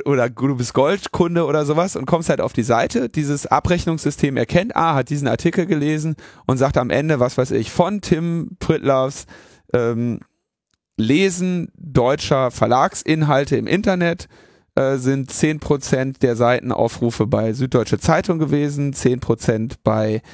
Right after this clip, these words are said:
äh, Bild punkt de, zwanzig Prozent bei Heise, weiß, weiß ich nicht. Und ent-, nach dem Schlüssel wird dann dein Beitrag ausgeschüttet. Wär wahrscheinlich keine so doofe Idee. Einzige Problem ist,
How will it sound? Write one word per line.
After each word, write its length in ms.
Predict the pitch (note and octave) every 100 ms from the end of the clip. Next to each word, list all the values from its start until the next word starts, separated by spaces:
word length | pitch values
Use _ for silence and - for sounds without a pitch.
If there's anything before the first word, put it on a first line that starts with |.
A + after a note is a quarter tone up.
| - - _ -
äh, 480 | G#2 G#2 G2 -
Bild 380 | - D#3+ F3 A3+
punkt 40 | F#3+
de, 480 | F3+ D#3 D#3 D#3+ E3+ - _ _ _ _ _ _ _ _ _ _ - -
zwanzig 480 | - A#2+ C3+ B2
Prozent 420 | - G#2+ - G#2+ -
bei 160 | F#2
Heise, 460 | G#2 B2 D#3 D3+ B2
weiß, 220 | C3+ B2+
weiß 180 | B2 A2
ich 140 | G2
nicht. 160 | A2 -
Und 160 | C3+ C3
ent-, 180 | C3+
nach 140 | C3 B2
dem 180 | C#3+ C#3
Schlüssel 400 | C#3 C3 C#3 A#2+
wird 160 | B2
dann 140 | C3 A2+
dein 180 | A2
Beitrag 380 | G#2+ A2+ - G2+
ausgeschüttet. 720 | E2+ F#2 - - - - - - _ _ _ - - - _ _ _ _ -
Wär 240 | G#2+ C3
wahrscheinlich 600 | A#2+ - F#2+ G2+ E3 -
keine 320 | - C3+ D#3+
so 120 | C#3+
doofe 260 | B2+ B2+ C#3
Idee. 420 | G3 A3+ C4 - - _ - - _ _ _
Einzige 400 | A#2+ D#3+ - D3
Problem 480 | C3+ C3+ C3+ A#3 A#3+
ist, 460 | - C3+ F3+ -